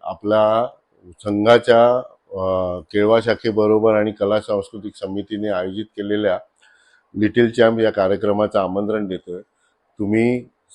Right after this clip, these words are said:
सर्वांनी या, अ, प्रोग्रामला यावं आणि त्या आपल्या समाजातील लहान मुलांना सर्वांनी आशीर्वाद द्यावे आणि त्यांना प्रोत्साहित करावे ही विनंती करतो. त्याचप्रमाणे येत्या बावीस जून रवि-, बावीस जूनला, बावीस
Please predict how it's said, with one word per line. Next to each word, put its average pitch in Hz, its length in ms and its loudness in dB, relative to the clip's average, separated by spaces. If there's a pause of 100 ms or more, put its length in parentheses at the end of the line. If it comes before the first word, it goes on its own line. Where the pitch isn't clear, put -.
(140)
सर्वांनी 127 760 2
या, 113 260 2 (460)
अ, 101 240 -16 (260)
प्रोग्रामला 113 500 4
यावं 101 540 2
आणि 101 180 -6
त्या 107 220 -2
आपल्या 104 580 -2 (220)
समाजातील 104 600 -4
लहान 98 400 -4
मुलांना 98 500 -4 (540)
सर्वांनी 101 380 2
आशीर्वाद 107 480 2
द्यावे 110 340 2
आणि 107 260 0
त्यांना 98 280 -2
प्रोत्साहित 95 460 -4 (120)
करावे 95 400 -2
ही 98 160 -6
विनंती 98 460 -6
करतो. 98 380 -4 (560)
त्याचप्रमाणे 127 680 4
येत्या 120 300 4
बावीस 113 440 4
जून 117 260 0
रवि-, 104 260 2
बावीस 101 400 -2
जूनला, 113 420 2 (160)
बावीस 104 280 -2